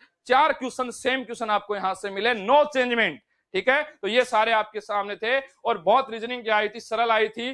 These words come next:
जिन्होंने किया है पूरे दस क्वेश्चन क्या किए हैं, सही किए हैं। अब आपके current वाले sir आ रहे हैं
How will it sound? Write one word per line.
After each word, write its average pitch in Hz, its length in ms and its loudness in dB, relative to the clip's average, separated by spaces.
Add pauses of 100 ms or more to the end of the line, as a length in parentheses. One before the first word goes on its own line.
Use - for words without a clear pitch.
(240)
जिन्होंने 226 320 0
किया 247 300 -2
है 262 140 2
पूरे 240 260 -2
दस 226 200 -2
क्वेश्चन 214 260 -12
क्या 196 160 -2
किए 202 240 -6
हैं, 247 220 0 (200)
सही 233 240 0
किए 160 200 -10
हैं। 131 80 -6 (220)
अब 220 100 4
आपके 226 260 2
current 226 260 -2
वाले 233 180 2
sir 226 200 0
आ 214 120 4
रहे 233 140 0
हैं 254 200 -4